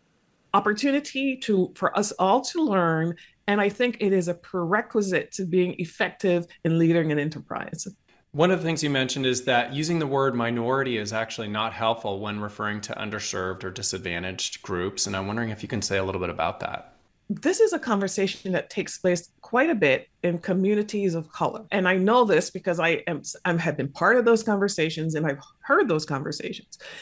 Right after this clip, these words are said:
Speaker 1: And so the origin of it, I'm not a hundred percent sure. So I'm, I'm not, I'm stating this more from my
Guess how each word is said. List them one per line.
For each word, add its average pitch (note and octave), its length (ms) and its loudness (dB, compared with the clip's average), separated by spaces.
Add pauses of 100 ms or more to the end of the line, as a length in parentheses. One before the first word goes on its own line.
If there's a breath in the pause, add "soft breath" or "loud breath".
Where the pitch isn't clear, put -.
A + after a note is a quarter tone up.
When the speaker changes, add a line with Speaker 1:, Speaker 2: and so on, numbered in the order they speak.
(240 loud breath)
Speaker 1:
And A#3 140 6
so A3+ 420 6
the G3 220 0
origin C4+ 460 2
of E3+ 160 4
it, D#3+ 140 4
I'm E3+ 120 0
not G#3 220 0
a F#3 60 -2
hundred G#3 280 -2
percent F#3 320 -4
sure. C#3 360 0
So E3+ 100 -2
I'm, D#3 80 0 (260)
I'm F3 140 2
not, G3+ 300 0
I'm F3 120 0
stating A3+ 380 2
this G3+ 180 0
more F#3 220 0
from E3 140 -2
my D3+ 160 0